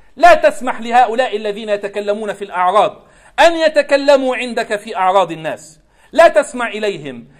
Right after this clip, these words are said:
لا تمشي إلى فاحشة، لا تمد يدك إلى ما حرم الله سبحانه وتعالى، فقد بين النبي صلى الله عليه وسلم أن كل ذلك من الزنا،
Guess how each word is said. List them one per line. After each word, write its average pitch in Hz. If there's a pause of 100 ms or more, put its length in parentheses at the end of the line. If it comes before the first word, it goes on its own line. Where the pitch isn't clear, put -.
لا 302
تمشي 269 (220)
إلى 294
فاحشة، 202 (340)
لا 311
تمد 311 (120)
يدك 285
إلى 269
ما 247
حرم 254
الله 233
سبحانه 220
وتعالى، 302 (280)
فقد 208
بين 285
النبي 247
صلى 233
الله 233
عليه 214
وسلم 214
أن 302
كل 339
ذلك 262
من 226
الزنا، 220